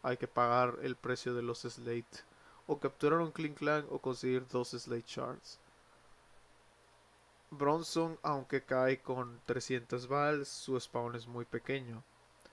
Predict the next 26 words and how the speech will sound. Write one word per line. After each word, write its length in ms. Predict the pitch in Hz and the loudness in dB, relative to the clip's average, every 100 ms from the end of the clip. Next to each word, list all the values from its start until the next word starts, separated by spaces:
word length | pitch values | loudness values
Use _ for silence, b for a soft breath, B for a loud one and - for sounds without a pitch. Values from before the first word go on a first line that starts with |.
| B - - | B -20 -10
Y 160 | 160 160 | 4 6
así 340 | 151 - 139 | 6 4 2
hay 220 | 131 127 131 | 4 4 2
una 180 | 131 | 0
lista 420 | 127 123 120 - 127 | 0 0 -2 -4 -2
de 160 | 120 | -2
complejidades, 1120 | - 120 120 123 - 120 113 107 113 - - - | -4 -6 -2 -4 -2 -2 -2 -2 -8 -12 -16 -12
incluyendo 760 | 139 120 127 117 117 120 117 - B B B B - | -12 -6 -2 -2 -2 -2 -2 -4 B B B B -4
Magneson, 640 | 131 123 117 117 - 120 | 2 2 2 -8 -6 -8
que 100 | - | -6
también 320 | 123 123 120 | -6 -6 -8
es 100 | 117 | -8
difícil 420 | 127 - 120 123 | -8 -8 -8 -8
de 100 | 113 | -8
conseguir. 500 | 123 120 - 107 117 - - - - - - | -8 -10 -10 -10 -12 -16 -20 -20 -20 -20 -14
Scizor 540 | - 139 135 - 131 | -2 2 2 2 -2
no 80 | 123 | -4
está 200 | 117 123 | -8 -6
en 60 | 117 | -8
el 100 | 113 | -6
catch 200 | 123 - | -8 -6
system, 540 | - 135 - 135 127 - - | -6 -6 -4 -4 -6 -12 -2
pero 220 | 135 139 | 0 0
sale 420 | - 123 123 120 | 0 0 0 0
en 160 | 120 117 | -2 -6
la, 240 | 113 117 | -6 -8